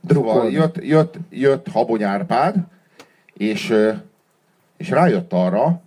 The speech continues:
Speaker 2: vagy hát így rávezette Orbán Viktort is arra, hogy, ö, ebben az országban, ahonnan a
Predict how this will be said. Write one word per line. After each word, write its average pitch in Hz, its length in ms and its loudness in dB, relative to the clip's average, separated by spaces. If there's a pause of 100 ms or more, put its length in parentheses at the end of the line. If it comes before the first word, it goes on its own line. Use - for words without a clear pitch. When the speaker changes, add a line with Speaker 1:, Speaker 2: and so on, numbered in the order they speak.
(140)
Speaker 2:
vagy - 160 -4
hát 95 140 -4
így 110 100 -4
rávezette 110 500 -2
Orbán 104 320 0
Viktort 90 380 -6
is 87 120 -12
arra, 101 360 -2 (920)
hogy, 95 300 0
ö, 101 100 6 (120)
ebben 160 240 -2
az 104 100 0
országban, 101 800 0 (460)
ahonnan 107 400 -2
a 107 280 2